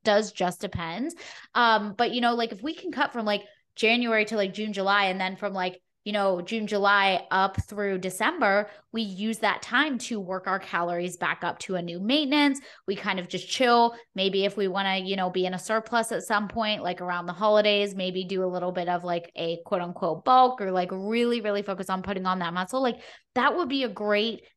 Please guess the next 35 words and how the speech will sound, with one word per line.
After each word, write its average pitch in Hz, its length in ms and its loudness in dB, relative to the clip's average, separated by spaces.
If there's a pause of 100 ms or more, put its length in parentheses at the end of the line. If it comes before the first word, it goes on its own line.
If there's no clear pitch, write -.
time 190 440 0
to 196 120 -8
do 220 160 -2
that. 185 320 -4
But 320 340 4 (600)
here's 294 500 -4
kinda, 240 240 -2
like, 208 140 -2
the 185 80 -6
caveat 220 640 0
is 208 160 -4
that 196 360 0 (960)
not 247 440 0
every 254 280 -2
year 190 600 0 (320)
has 220 240 -6
to 196 120 -4
look 190 220 -2
like - 160 -6
that. 104 360 -2
And 233 520 4
nor 320 400 6
should 254 420 2
every 196 320 -2
year 180 160 -6
look 180 160 -10
like 196 160 -6
that. 185 180 0
Like, 233 180 2
if 202 100 0
you're 302 240 0
constantly 262 600 0
being 226 280 -2
like, 220 180 0
"Okay, 214 400 -2